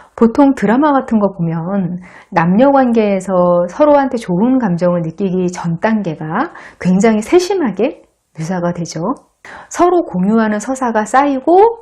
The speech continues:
사소한 호감이나 떨림이 일어나는 에피소드가 점점 관계를 가깝게 하는 과정이 되게 재밌죠.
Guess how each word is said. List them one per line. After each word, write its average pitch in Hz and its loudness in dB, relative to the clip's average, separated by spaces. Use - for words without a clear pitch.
사소한 359 2
호감이나 277 2
떨림이 277 2
일어나는 180 -2
에피소드가 175 -4
점점 311 4
관계를 254 2
가깝게 330 0
하는 302 0
과정이 214 -4
되게 185 -6
재밌죠. 180 -4